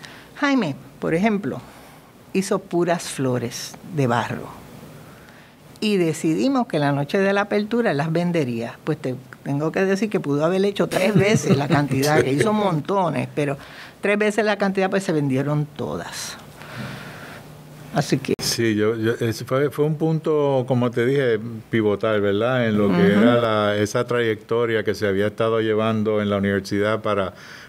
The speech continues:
Speaker 2: con respecto a la propiedad, ¿verdad? Porque después de la muerte de Klum, la, la, la universidad adquirió no solamente la,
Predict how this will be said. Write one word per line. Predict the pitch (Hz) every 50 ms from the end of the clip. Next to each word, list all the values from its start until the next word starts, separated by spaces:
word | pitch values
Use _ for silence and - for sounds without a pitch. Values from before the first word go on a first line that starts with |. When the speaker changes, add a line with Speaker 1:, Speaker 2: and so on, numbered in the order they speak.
| -
Speaker 2:
con | - 107 101
respecto | 98 101 98 - 104 92 - - 120
a |
la | 113 110 104
propiedad, | - 104 95 95 98 95 90 90 87 82 82 - - - - - -
¿verdad? | 104 87 90 98 110 120 - - - - - - - - -
Porque | 104 98 104 98 95 98 - - -
después | 101 104 101 - 120 120
de | 127 135
la | 143 135
muerte | 131 139 131 131 139 127
de | 131 127
Klum, | 127 135 139 151 165 175 170 147
la, | 123 107 104 104 101 101 101 98 98 98 98 98
la, | 95 95 95 98 98 98 95 95 92 92 92 98 101 104
la | 104 101 104
universidad | 104 101 101 98 98 95 - 104 98 101 113
adquirió | 110 - - 123 107 110 117 127 160 196 226
no | 143 110 107
solamente | 104 131 123 120 120 120 123 123 117 127 120
la, | 113 113 113 110 107 107 104 101 101